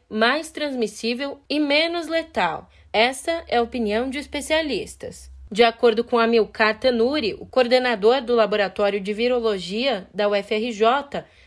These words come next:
vírus emergentes tendem a se atenuar conforme vão se espalhando pela população humana.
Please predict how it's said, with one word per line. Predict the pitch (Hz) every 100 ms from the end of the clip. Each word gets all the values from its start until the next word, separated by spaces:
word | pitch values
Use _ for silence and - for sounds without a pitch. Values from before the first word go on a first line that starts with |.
| _ -
vírus | 254 359 339 240
emergentes | 220 190 170 208 233 254 196
tendem | 185 247 269 269 262
a |
se | 254
atenuar | 262 262 240 190 214 233
conforme | 240 220 214 247 262 277
vão | 269 294
se | 311
espalhando | 302 320 269 226 240 247
pela | 262 247
população | 254 254 262 254 247 226 254
humana. | 285 208 190 185 185